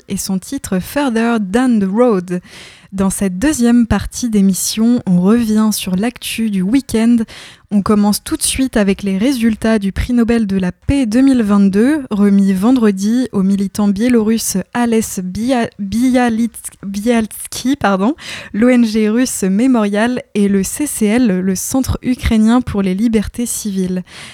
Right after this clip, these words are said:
La présidente du comité Nobel a appelé la Biélorussie à le libérer, car il a été emprisonné depuis l'été, euh, deux mille vingt. Pour la chef de l'opposition biélorusse, ce Nobel est un moyen de mettre l'accent sur sa situation.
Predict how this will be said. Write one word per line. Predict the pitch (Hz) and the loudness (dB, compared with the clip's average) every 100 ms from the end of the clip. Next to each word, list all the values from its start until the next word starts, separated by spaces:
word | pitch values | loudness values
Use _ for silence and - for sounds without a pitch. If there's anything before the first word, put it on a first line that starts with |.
| - - | -16 -2
La | 185 | 0
présidente | - 220 220 214 233 | 2 2 2 4 4
du | 196 190 | 2 -2
comité | - 247 247 240 262 247 | 0 2 4 2 0 2
Nobel | 240 226 247 254 - | 2 4 2 0 -2
a | 190 196 | -2 -2
appelé | - - 240 | -2 -2 0
la | 190 | 0
Biélorussie | 202 214 208 208 190 - 240 - 202 | 0 0 0 0 -4 -4 -6 -4 -2
à | |
le | 190 | -2
libérer, | 185 214 226 226 220 294 - - - | 0 0 2 2 2 -2 -4 -14 -12
car | - 190 | -4 0
il | 190 | 0
a | |
été | 185 - | 0 0
emprisonné | 196 196 214 196 208 233 | 0 0 0 0 2 2
depuis | 196 - - | 0 -4 -4
l'été, | 190 - 220 185 | -4 -2 -2 -2
euh, | |
deux | 180 254 | -2 2
mille | 254 214 | 4 4
vingt. | 196 202 262 294 - - - - | 2 2 2 0 -10 -20 -18 -6
Pour | 196 | 0
la | 196 190 | 2 2
chef | - 254 202 | 2 0 2
de | 202 | 2
l'opposition | 208 233 247 220 226 - 247 | 2 2 0 0 -4 -2 0
biélorusse, | 233 202 247 226 214 240 | 0 2 2 2 0 -2
ce | - - 196 | -4 -2 0
Nobel | 196 247 233 233 220 - | 4 4 4 0 -2 -4
est | 202 190 | -4 0
un | |
moyen | 190 214 233 226 226 | 2 2 4 4 2
de | 190 | 2
mettre | 196 196 - | 0 -2 -4
l'accent | 190 220 - - 220 | -2 -2 -4 -2 -2
sur | - 190 | -4 -8
sa | - | -6
situation. | 180 - 247 - 220 196 - 233 | -6 -6 -6 -2 0 0 0 0